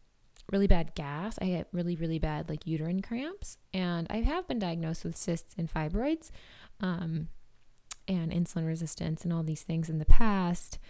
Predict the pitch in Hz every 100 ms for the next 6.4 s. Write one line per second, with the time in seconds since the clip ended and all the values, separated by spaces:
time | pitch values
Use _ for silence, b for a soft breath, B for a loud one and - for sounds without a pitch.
0 | B B - 180 - 170 165 165 - -
1 | 156 - 147 - 233 170 185 - 156 160
2 | 170 165 160 160 156 147 143 151 - 226
3 | 254 240 220 208 226 226 220 - 220 214
4 | 208 240 233 - 170 180 170 160 160 165
5 | - 156 - 160 156 - 170 156 156 156
6 | - - -